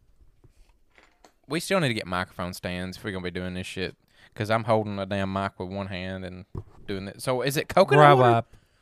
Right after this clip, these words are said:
Speaker 1: You grow up.
Speaker 2: It's, it's, um,
Speaker 1: Coconut
Speaker 2: in
Speaker 1: water.
Speaker 2: light syrup, um,
Speaker 1: I thought
Speaker 2: naturally flavored with coconut water. Oh, that was a good crunch.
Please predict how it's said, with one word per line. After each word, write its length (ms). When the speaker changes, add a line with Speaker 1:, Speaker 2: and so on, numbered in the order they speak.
Speaker 1:
You 180
grow 320
up. 300
Speaker 2:
It's, 500
it's, 320
um, 420
Speaker 1:
Coconut 180
Speaker 2:
in 60
Speaker 1:
water. 120
Speaker 2:
light 280
syrup, 560
um, 380
Speaker 1:
I 80
thought 80
Speaker 2:
naturally 360
flavored 440
with 180
coconut 460
water. 440
Oh, 60
that 120
was 120
a 20
good 200
crunch. 880